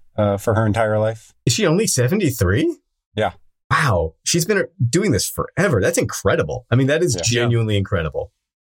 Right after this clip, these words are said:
Speaker 1: Yeah. No, I mean, that's the thing. Like, there's, like, even if you could say, like, "Well, it's not what I like to read,"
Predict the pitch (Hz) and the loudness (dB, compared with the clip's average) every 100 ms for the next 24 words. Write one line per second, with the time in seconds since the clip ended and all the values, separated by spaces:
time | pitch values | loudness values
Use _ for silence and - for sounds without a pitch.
0 | _ 95 82 - _ - 196 190 190 190 | _ -4 -4 -8 _ 0 0 2 0 -2
1 | 196 208 123 107 135 - - 135 131 - | -2 -2 -2 0 -2 -6 -2 -2 -2 -10
2 | - - 160 165 151 131 - - 131 120 | -20 -2 0 2 2 0 -4 -4 -2 0
3 | - 123 110 113 160 147 151 143 - 147 | 0 0 0 0 0 -2 -2 -4 0 0
4 | 135 - _ _ 117 110 - 110 110 104 | -2 -6 _ _ 0 0 2 2 2 0
5 | 98 - 98 98 92 90 | -2 0 2 2 0 -2